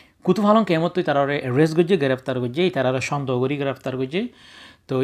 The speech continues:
ইতারারে আদালতত, এ, রিমান্ড, এ, ফায়সলা করছে, ইতারারে সাত দিনের রিমান্ডের মাঝে দিব। সাত দিনের রিমান্ডের মাঝে মারধর করিব, হতাবার্তারা নেলাইব। সই কাতাল হন্তারা, হন্তারা গজিয়ে দেন দান।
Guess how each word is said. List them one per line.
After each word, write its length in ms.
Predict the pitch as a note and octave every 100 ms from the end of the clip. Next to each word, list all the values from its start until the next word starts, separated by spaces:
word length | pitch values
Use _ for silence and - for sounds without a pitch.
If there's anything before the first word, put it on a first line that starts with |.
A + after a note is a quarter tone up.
| C3+
ইতারারে 580 | C#3 D3 D3 D3+ D#3+ E3+
আদালতত, 800 | C#3 C3 A#2+ A2+ A#2 - D#3+ E3 E3+
এ, 440 | C3 B2 A2+ G#2+ G2+ - _ - - - _ _ _ A#2
রিমান্ড, 380 | C3+ D#3 E3+ - _ _ _ _ -
এ, 100 | C3 - _
ফায়সলা 400 | - C#3+ - D3+
করছে, 280 | D3+ D3 E3+
ইতারারে 320 | D#3 B2+ B2
সাত 240 | C3 E3 C3+
দিনের 240 | C#3+ D3
রিমান্ডের 380 | C3+ C3+ C3+ D3
মাঝে 260 | C#3+ C#3+ D3 -
দিব। 340 | B2 B2 D#3 - _ _ - _
সাত 240 | - C#3+
দিনের 420 | B2+ C#3+ C#3 C#3+
রিমান্ডের 400 | B2 B2+ C3 C#3+
মাঝে 380 | C#3+ C3+ C3+ C3 B2+
মারধর 320 | B2+ A#2 C#3+
করিব, 240 | B2+ C3
হতাবার্তারা 580 | B2 B2 C#3+ C3 C#3+ B2+
নেলাইব। 440 | C3 C3 A#2+ C#3+ E3+ - - - -
সই 640 | - F#3+ F3+ C#3+ B2+ A#2+ -
কাতাল 280 | C#3 C3 B2
হন্তারা, 420 | A#2+ A2 B2+ C#3+
হন্তারা 380 | - C3 C3+ D#3
গজিয়ে 280 | C#3+ C3
দেন 140 | C#3+ C#3+
দান। 160 | B2